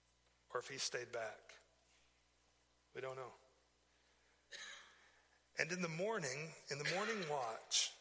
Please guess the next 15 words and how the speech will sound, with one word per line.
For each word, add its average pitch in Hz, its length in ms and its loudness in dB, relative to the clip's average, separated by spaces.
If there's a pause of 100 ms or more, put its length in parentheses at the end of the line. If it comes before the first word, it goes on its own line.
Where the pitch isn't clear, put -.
(100)
it 143 120 -6
says, 120 280 6
so - 120 10
in 143 80 2
other 147 140 2
words, 139 160 -2
the 143 100 0
last 147 400 2
watch 143 260 0
of 123 100 -4
the 123 80 -6
night, 120 360 -6 (140)
literally, 113 400 -4 (840)
the 127 80 2
Lord 147 560 2